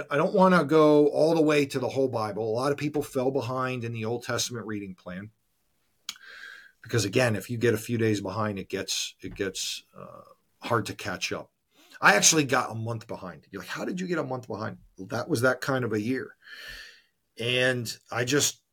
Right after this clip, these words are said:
started reading a lot more. I started, rather than watching T V, reading.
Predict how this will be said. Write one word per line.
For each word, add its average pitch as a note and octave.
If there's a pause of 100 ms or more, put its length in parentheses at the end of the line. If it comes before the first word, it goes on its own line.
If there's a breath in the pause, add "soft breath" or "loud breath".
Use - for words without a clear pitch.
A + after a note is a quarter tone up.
(420)
started B2
reading A#2+
a A#2+
lot B2
more. C3+
I G2+
started, A#2+
rather A#2+
than A#2+
watching A#2
T B2
V, B2+
reading. G#2